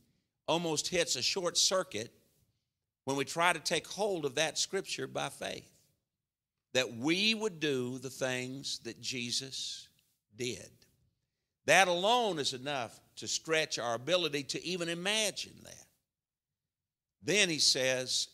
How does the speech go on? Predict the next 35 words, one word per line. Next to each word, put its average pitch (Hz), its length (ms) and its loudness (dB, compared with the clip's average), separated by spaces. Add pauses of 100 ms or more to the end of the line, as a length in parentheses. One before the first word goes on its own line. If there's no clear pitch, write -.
(160)
"And 113 180 -4
you 170 160 -6
will 139 140 -6
do 143 240 -6
greater 147 540 -2
works 101 800 -6 (500)
than 113 160 -2
the 107 60 -8
works 107 320 -4
that 101 140 -8
I 95 180 -6
do, 80 280 -16 (400)
because 104 840 -6 (500)
I 110 120 0
go 107 140 -4
to 107 60 -6
my 107 160 -6
Father." 143 460 -6 (560)
Well, 131 100 -4
you 127 80 -4
say, 143 460 2 (920)
"I 143 120 2
can't, 175 440 -4
I 139 100 -2
cannot 165 440 -2
hardly 160 220 -2
believe 147 320 -6
that. 127 120 -2
I'm 127 120 -6
gonna 131 160 -6
have 139 240 -4
to 104 100 -6
find 139 420 -4
another 123 360 -4
way 135 320 -2